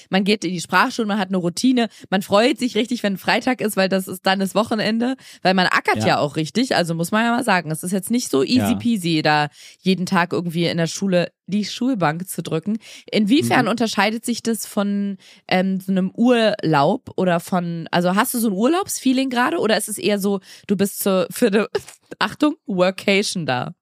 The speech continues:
Speaker 2: Wow, it's a
Speaker 1: <laughs>
Speaker 2: workation. Ja, es ist ein bisschen eine Workation. Es ist aber auch so, ich bin ja hier alleine. So, ich habe ja leider sehr unglückliche Urlaubszeiten.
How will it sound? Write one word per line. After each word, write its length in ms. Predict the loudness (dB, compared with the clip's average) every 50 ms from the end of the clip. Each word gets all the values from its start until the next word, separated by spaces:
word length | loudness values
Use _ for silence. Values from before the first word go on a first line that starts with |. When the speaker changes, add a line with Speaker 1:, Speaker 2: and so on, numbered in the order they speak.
| _ _ _ _ _ _ _ _ _ _ _ _
Speaker 2:
Wow, 760 | -12 -6 -2 0 2 4 4 4 4 4 4 4 2 0 -2 -2
it's 260 | -2 -2 -2 0 2 2
a 100 | 2 2
Speaker 1:
<laughs> 0 |
Speaker 2:
workation. 1400 | 2 2 0 2 0 0 2 2 2 2 0 -2 -4 -6 -2 -2 -2 -2 -2 -4 -6 -8 -8 -8 -10 -10 -12 -14 -18 _ _ _ _ _ _ _ 0
Ja, 320 | 2 4 4 4 2 2
es 160 | -2 -6 -6
ist 160 | -6 -6 -6 -4
ein 60 | -2
bisschen 320 | -4 -2 -2 -2 -2 -2
eine 140 | -2 -4 -4 -6
Workation. 720 | -2 2 2 2 2 0 0 0 0 0 -2 -4 -4 -4 -4 -4
Es 120 | -4 -4
ist 140 | -2 0 0
aber 220 | 0 0 0 -2 -4
auch 140 | -6 -8 -6
so, 240 | -4 -2 -2 -2
ich 140 | -4 -6 -4
bin 140 | -2 0 0
ja 80 | 2 0
hier 240 | 0 0 -2 0
alleine. 580 | 2 2 2 4 4 2 2 0 -2 -4 -8 -16 _ _ _ _ _ _ _ _ _ _ _ _ _ _ _ _ -6 -4
So, 140 | -2 -2
ich 100 | 0 0 0
habe 140 | 2 2 4
ja 40 | 4
leider 260 | 6 6 6 6 4
sehr 200 | 4 2 0 2
unglückliche 540 | 0 -2 0 -2 -4 -4 -4 -6 -4 -2 0
Urlaubszeiten. 880 | 2 2 2 2 0 -2 -6 -4 -4 -4 -4 -4 -6 -6 -8 -8 -8